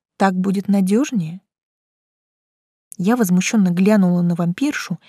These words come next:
и попыталась воззвать к своей силе. Пусть на нее прямо сейчас и Кота нападет, а? Или каблук сломается, чтобы она нелепо плюхнулась на пятую точку. Моя сила даже не соизволила отозваться.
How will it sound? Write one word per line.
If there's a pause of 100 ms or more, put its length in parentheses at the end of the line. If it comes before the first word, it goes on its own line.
(220)
и
попыталась
воззвать
к
своей
силе. (720)
Пусть
на
нее
прямо
сейчас
и (120)
Кота
нападет,
а? (800)
Или
каблук
сломается,
чтобы
она (280)
нелепо
плюхнулась
на
пятую
точку. (1200)
Моя
сила (180)
даже
не
соизволила
отозваться.